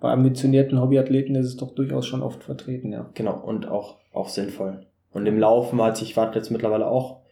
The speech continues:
Speaker 2: ist immer stärker am Kommen und immer stärker am Etablieren. Vielleicht kriegen wir es irgendwann im Schwimmen ja auch hin.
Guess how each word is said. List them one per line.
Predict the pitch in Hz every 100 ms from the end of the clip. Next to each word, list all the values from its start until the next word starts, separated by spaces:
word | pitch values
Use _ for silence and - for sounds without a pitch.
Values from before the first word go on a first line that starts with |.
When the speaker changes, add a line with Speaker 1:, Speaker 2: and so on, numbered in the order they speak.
| _
Speaker 2:
ist | -
immer | 117 117 110
stärker | - 120 120 123
am | 110 110
Kommen | 120 127 120
und | 110 110
immer | 110 117 113
stärker | - 127 120 120
am | 107
Etablieren. | 110 117 117 120 123 123 - -
Vielleicht | _ - 123 147 165 170 -
kriegen | 135
wir | 127
es | 123
irgendwann | 123 120
im | 107
Schwimmen | 110 120 113
ja | 101
auch | -
hin. | 90 95